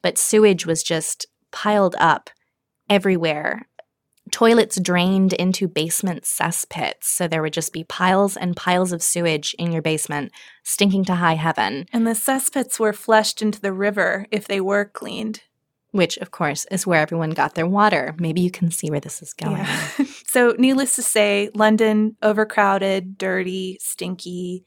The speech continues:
Speaker 2: a good place for diseases to spread.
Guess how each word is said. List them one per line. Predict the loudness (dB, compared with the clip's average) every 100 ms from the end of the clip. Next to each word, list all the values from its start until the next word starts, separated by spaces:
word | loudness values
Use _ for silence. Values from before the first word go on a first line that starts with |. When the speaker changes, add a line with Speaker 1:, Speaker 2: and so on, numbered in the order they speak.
| _ _ _ -6
Speaker 2:
a |
good | -4 2 0 0
place | -4 -2 -2 -6
for | -8 -8 -8 -8 -10 -10
diseases | -8 -2 -2 -2 -4 -6 -6
to | -6 -8 -8
spread. | -4 -2 0 0 -2